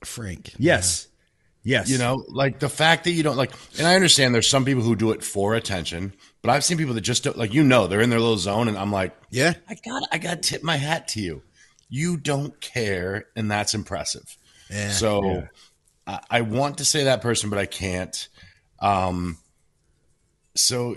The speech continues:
Speaker 3: yeah, I'm gonna have to say, I'm, I'm gonna honorable mention you on the, <laughs> um, supersetting, because there's a few ladies at the gym I used to go to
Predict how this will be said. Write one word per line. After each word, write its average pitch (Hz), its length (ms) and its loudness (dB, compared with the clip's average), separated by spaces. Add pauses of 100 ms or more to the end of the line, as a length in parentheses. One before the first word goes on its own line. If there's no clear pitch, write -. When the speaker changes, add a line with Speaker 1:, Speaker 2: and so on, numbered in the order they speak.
Speaker 3:
yeah, 117 240 -6
I'm 156 220 -2
gonna 175 160 0
have 127 160 2
to 131 100 -2
say, 113 520 0
I'm, 110 220 -6
I'm 113 120 -2
gonna 117 200 0
honorable 139 440 2
mention 113 440 2
you 95 520 -4 (120)
on 98 260 -2
the, 95 360 -2
<laughs> 92 140 0
um, 87 300 -2 (680)
supersetting, 135 680 0
because 117 240 0
there's 123 180 0
a 131 60 -4
few 131 280 0
ladies 104 540 0
at 95 140 -6
the - 140 -12
gym 101 280 -4
I 90 60 -2
used 92 340 -4
to 123 60 -4
go 90 220 -4
to 131 360 -2